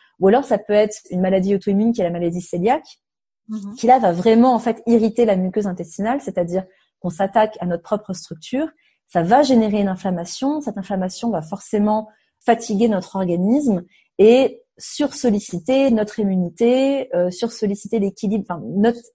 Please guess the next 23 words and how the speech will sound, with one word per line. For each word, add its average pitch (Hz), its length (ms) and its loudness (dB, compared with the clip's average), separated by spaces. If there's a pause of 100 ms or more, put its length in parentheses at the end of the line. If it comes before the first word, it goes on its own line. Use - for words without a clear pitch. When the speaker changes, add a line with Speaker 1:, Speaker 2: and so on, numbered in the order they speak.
(280)
Speaker 1:
l'équilibre 233 440 2
du 208 100 -2
microbiote 202 520 -2
va 180 100 -2
être 180 140 -8
mis 185 180 -2
à 175 80 -4
mal. 240 360 2 (680)
Donc, 202 260 0
tu - 160 -6
vois, 233 220 4
c'est, 208 220 0
c'est, - 220 -16
ça - 140 0
va 220 100 2
toujours 269 440 -2
être 269 180 0
ensemble. 247 260 -2
C'est 240 140 -4
pour 233 120 -8
ça 311 160 -4
qu'en 247 160 -6
général, 226 560 -2